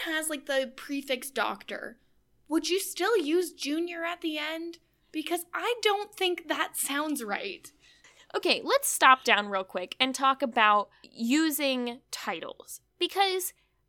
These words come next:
Speaker 2: my reference point here is Harry Potter. And in Harry Potter, Harry continues to call people professor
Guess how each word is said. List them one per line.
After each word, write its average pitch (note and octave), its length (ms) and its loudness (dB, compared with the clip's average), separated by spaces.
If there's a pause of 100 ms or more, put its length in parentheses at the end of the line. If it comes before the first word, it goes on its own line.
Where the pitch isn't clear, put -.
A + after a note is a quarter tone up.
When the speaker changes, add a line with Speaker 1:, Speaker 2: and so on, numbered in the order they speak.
Speaker 2:
my A#4+ 360 2
reference A#3 420 2
point G3+ 340 -6
here G3 400 -4 (160)
is A3 140 -4
Harry G3+ 240 -4
Potter. - 360 -10 (420)
And G4 100 2
in G#4 80 2
Harry C5 320 2
Potter, C#4+ 420 2 (460)
Harry F4+ 420 0 (200)
continues F#4 600 -4
to D4+ 100 -8
call C4+ 320 4
people A3 540 -6
professor C4+ 760 -4